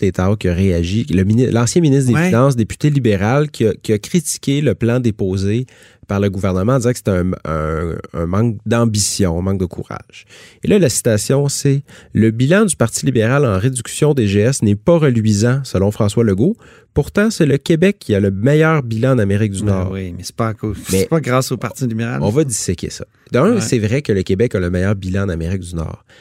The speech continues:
Speaker 1: Mais François Legault, d'ailleurs, en a parlé hier. C'est parce qu'on est chanceux, on a l'hydroélectricité.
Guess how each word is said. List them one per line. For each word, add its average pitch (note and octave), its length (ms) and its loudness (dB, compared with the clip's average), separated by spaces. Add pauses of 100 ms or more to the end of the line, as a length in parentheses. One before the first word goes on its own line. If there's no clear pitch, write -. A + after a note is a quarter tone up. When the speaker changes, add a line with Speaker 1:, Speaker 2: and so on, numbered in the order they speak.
(200)
Speaker 1:
Mais B3 220 0 (440)
François G#2+ 300 -2
Legault, C3 220 2
d'ailleurs, A2+ 260 0
en G2 80 -2
a F#2 80 -4
parlé F2 240 -6
hier. A2+ 400 -6
C'est - 180 -16
parce - 140 -8
qu'on A2 180 -4
est C#3 80 -2
chanceux, B2 380 -2
on D#3 80 0
a A#2 60 0
l'hydroélectricité. G#2+ 840 -4